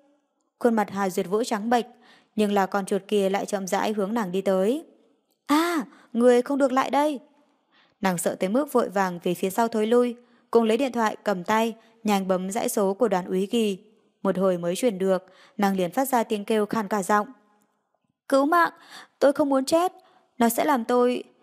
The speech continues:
biến thành thân nhân công kích. À!" Đoàn Úy Kỳ đang ở phòng họp cùng cấp dưới, bị điện thoại Lý truyền đến tiếng kêu sợ hãi. Sợ hãi tới mức vội vàng đứng lên. Động tác này chẳng những khiến cho cấp dưới ghé mắt,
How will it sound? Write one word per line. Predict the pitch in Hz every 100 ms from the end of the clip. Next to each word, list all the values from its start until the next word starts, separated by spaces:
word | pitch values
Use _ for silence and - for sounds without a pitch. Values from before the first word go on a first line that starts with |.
| -
biến | 233 247
thành | 285 269 226 226 -
thân | 262 254
nhân | 262 254
công | 262 262
kích. | 339 381 - _ _ _ _ _
À!" | 311 339 359 349 208 _ _ _ _ _ _ _ _ _ _
Đoàn | 202 190
Úy | 185 196
Kỳ | 240 214 196
đang | 196 202
ở | 196
phòng | - 190
họp | 190 185
cùng | 196 180
cấp | 254
dưới, | 226 214 196 262 - _ -
bị | 226
điện | 202 185
thoại | 214 -
Lý | 196 190 196 262 -
truyền | 220 185
đến | 180 180
tiếng | 196 185
kêu | 214
sợ | 214
hãi. | 202 220 220 294 311 _ _ _ _
Sợ | - 240
hãi | 240 240
tới | 247
mức | 254 311 294 254
vội | 214
vàng | 202 190
đứng | 190
lên. | 226 247 240 - _ _ _ -
Động | 220
tác | 294 285
này | 220
chẳng | 190 202
những | 175 190
khiến | 202 180
cho | 180
cấp | 190 247
dưới | 214 185
ghé | 180 180
mắt, | 220